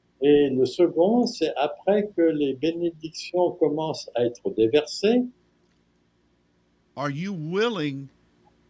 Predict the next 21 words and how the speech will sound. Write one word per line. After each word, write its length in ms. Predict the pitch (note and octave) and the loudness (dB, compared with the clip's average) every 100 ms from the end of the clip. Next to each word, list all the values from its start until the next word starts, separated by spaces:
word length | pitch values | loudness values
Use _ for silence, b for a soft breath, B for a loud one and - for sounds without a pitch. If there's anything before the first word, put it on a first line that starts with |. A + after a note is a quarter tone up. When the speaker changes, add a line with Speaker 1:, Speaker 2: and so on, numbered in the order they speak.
| _ _ _ _ - | _ _ _ _ -10
Speaker 2:
to 340 | F#3 F3 D#3+ | -4 -2 -2
make 320 | D#3+ F3+ G#3 | -2 -4 -6
yourself 440 | G#3 F#3 - F3 E3 | -8 -8 -6 -6 -4
ready 520 | C#3 D3 F3 E3+ C#3 | -6 -4 -4 -4 -6
for 220 | C3 C3+ B2+ | -6 -6 -6
that? 600 | C3+ D#3 A2+ - - - _ _ _ _ _ _ _ _ _ _ _ _ _ - | -6 -6 -6 -10 -20 -20 _ _ _ _ _ _ _ _ _ _ _ _ _ -2
Speaker 1:
Est-ce 220 | D#3+ D#3+ | 0 0
que 220 | - E3 | 2 2
vous 520 | D3 D3 C#3 C3+ C3 A#2+ A#2+ | 4 2 4 8 8 6 4
êtes 180 | B2 - - | 2 0 -6
prêt 440 | - F#3 A3+ - - | 2 4 4 2 -2
à 180 | C3 C3 | -2 -2
vous 220 | C3+ D3 | 2 2
rendre 640 | D3+ D#3+ D3 A#2+ A#2+ A2+ - - - | 2 0 0 4 4 4 0 -6 2
prêt 300 | F3 G3+ G#3 _ _ _ _ | 4 4 0 _ _ _ _
pour 380 | A3 A#3 G#3 - - | 2 4 4 2 -10
cela ? 540 | - C3 A#2 G2+ F2+ _ _ _ _ _ _ _ _ _ _ _ _ _ _ _ | 0 4 4 2 -4 _ _ _ _ _ _ _ _ _ _ _ _ _ _ _
Speaker 2:
Power 680 | - F#3+ C#4+ C#4+ F#3+ D3 A2+ | -10 -4 -2 -2 -2 -4 -4
and 400 | G2+ G2 G2 A#2+ | -8 -12 -12 -6
wealth 640 | F3 G#3+ G2+ E2 - - _ _ _ _ _ _ _ - | -2 -2 -4 -10 -20 -20 _ _ _ _ _ _ _ -6
are 420 | C#3+ C3+ A#2 | -4 -2 -4